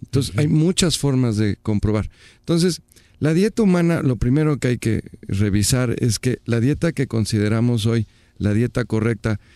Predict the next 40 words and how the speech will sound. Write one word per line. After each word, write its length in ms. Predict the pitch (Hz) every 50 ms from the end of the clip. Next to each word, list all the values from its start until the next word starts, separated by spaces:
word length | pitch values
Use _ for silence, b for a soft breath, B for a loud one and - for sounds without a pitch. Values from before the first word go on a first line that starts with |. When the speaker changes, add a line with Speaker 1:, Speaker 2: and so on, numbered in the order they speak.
| b b b _ _
Speaker 1:
toma 260 | - 123 120 120 120 120
dos 180 | 113 117 104
litros 360 | 110 117 110 - - 107 104
de 80 | 104 120
agua, 360 | 117 117 113 113 113 110 107
este, 360 | 104 107 98 85 - - 101
come, 460 | 87 - - 110 113 117 113 110 101 b b b b b b -
bájale 380 | - 117 120 123 127 110 107
a 40 | 101
la 120 | 101 104 107
grasa, 320 | 110 127 135 135 104 117
bájale 340 | 101 98 98 - 101 92 98
a 40 | 98
la 160 | 98 101 107
sal, 320 | - - 127 123 123 123
bájale 320 | 107 107 101 - 95 92 95
a 60 | 95
la 120 | 101 104
carne, 460 | 101 - - 131 131 117 120 117 113 104
come 220 | - 113 104 104
Speaker 2:
Ujú. 80 | 104 -
Speaker 1:
frutas 240 | 107 104 87 - -
y 60 | 104
verduras, 500 | 98 104 110 107 127 135 131 127 117 -
come 300 | - 120 113 117 113 101 b b b b b b b b
entre 380 | - 104 104 104 - 110 104 107
cinco 380 | 104 - 123 123 127 117 120 113
veces 280 | 113 117 110 - -
al 160 | 107 98 101
día, 240 | 104 123 135 131 120
a 60 | 107
veces 360 | 98 104 107 - - 104 92 -
hasta 260 | 92 87 - - 87
más, 280 | 95 107 120 123 120
siete 320 | - - 107 107 - - 98
veces, 340 | 107 123 123 113 - 107 -
come 200 | - 113 104 104
a 40 | 95
tus 240 | - - 95 - -
horas, 380 | 131 143 139 135 123 107 -